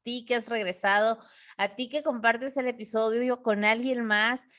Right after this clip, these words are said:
Te invitamos a que lo sigas haciendo. Gracias por escuchar este episodio. Si te gustó, te pedimos que lo califiques con cinco estrellas, que lo compartas con otras mamás. Te invitamos a seguirnos en Instagram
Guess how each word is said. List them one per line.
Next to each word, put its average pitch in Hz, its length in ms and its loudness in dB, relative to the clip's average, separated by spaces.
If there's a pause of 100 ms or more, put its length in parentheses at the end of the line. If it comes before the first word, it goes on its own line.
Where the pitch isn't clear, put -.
(420)
Te 233 100 -10
invitamos 254 440 2
a 370 80 0
que 320 120 -2
lo 247 120 4
sigas 247 320 -4
haciendo. 220 540 -4
Gracias 240 560 2
por 247 100 -2
escuchar 214 440 -4
este 202 180 -10
episodio. 202 560 -4
Si 214 140 -14
te 208 180 -2
gustó, 240 500 2
te 285 120 0
pedimos 220 440 0
que 226 120 -4
lo 202 120 0
califiques 240 640 -6
con 214 180 -6
cinco 202 300 -8
estrellas, 196 680 -2
que 208 120 -2
lo 196 140 2
compartas 226 720 2
con 220 160 -6
otras 208 280 -8
mamás. 170 460 -8 (460)
Te 220 80 -4
invitamos 226 480 0
a 294 80 -4
seguirnos 226 460 -2
en 214 160 -2
Instagram 277 640 2